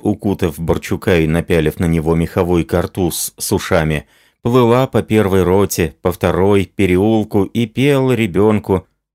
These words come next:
как поют только няньки и дикари,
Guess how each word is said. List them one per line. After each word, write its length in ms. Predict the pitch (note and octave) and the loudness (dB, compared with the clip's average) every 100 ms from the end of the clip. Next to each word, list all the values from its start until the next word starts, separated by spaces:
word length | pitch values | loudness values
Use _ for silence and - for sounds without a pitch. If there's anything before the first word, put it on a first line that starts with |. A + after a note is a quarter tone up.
| _ | _
как 260 | - F#2+ - | -2 -2 -2
поют 560 | F2 D#2+ A#2+ D#3 - _ - | -2 0 0 -2 -4 _ -2
только 340 | D#3 E3+ - | -2 0 -2
няньки 760 | D#2 C#2+ D#2+ D2+ - D#2 C#2 _ - | 0 0 0 -2 -4 -6 -6 _ -6
и 80 | A2+ | -4
дикари, 580 | D#2+ - D#2+ C2+ B1 | -4 -2 -2 -2 -6